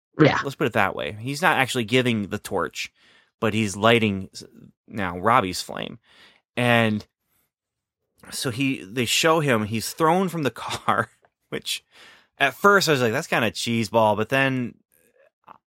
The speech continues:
Speaker 2: it pulled me in. I mean, he's flying through the air, slow motion.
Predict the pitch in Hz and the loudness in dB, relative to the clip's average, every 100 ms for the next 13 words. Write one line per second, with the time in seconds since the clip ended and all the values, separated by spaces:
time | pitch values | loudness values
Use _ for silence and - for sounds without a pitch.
0 | _ 175 - 165 139 113 107 92 82 - | _ -4 0 2 2 2 0 0 -6 -10
1 | 113 107 - - - 165 160 139 127 113 | -10 -8 -10 -12 -4 2 2 2 0 0
2 | 104 98 - 127 131 127 104 101 - 101 | 0 -2 -6 -2 0 0 0 -2 -6 -8